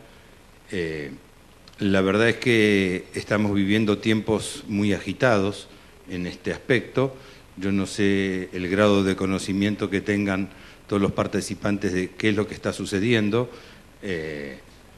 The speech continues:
pero quisiera por lo menos dar un, una visión al respecto de qué es lo que está pasando y cómo estamos participando. Eh,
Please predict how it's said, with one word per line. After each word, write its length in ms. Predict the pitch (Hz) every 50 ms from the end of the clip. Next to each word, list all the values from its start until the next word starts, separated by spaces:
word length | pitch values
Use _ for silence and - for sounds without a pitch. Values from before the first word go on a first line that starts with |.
| - -
pero 200 | 92 87 87 -
quisiera 800 | 92 90 - - 113 104 98 104 98 95 92 90 90 87 - - - - - -
por 80 | - 104
lo 100 | 107 110
menos 280 | 123 147 156 147 117
dar 160 | 123 123 123
un, 280 | 120 117 113 107 95 82 - - - - - -
una 220 | 123 117 117 110
visión 640 | 101 104 101 - - 131 127 127 127 127 123 - - - - - - - - - -
al 180 | - 101 101 95
respecto 600 | - 107 107 - - 143 135 135 - - 147 135
de 160 | 110 95 95
qué 100 | - -
es 60 | 107 95
lo 120 | 104 101
que 60 | -
está 220 | 98 - 110 101 -
pasando 420 | 107 98 - 127 113 120 120 117
y 60 | 113
cómo 280 | 110 - 101 101 98 85
estamos 300 | - - 107 98 95 -
participando. 880 | - 104 95 - 107 95 - 120 107 - 135 131 131 139 143 - 147 - - - - - - - - - - - - - - - - - -
Eh, 580 | 104 95 90 85 82 80 80 80 78 76 -